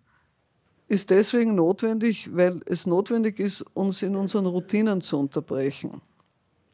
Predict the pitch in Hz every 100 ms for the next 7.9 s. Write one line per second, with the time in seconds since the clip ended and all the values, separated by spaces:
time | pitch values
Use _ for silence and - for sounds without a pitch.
0 | - - - - - 180 202 233 208 170
1 | 226 220 214 196 190 - _ - 202 196
2 | 190 - 180 190 - 233 247 208 180 -
3 | _ 185 190 180 - 160 240 - 151 143
4 | - - - - - - _ - 180 175
5 | 208 233 - - - 175 175 165 175 170
6 | 170 160 - - 170 170 160 160 - -
7 | 147 131 185 - 156 147 151 -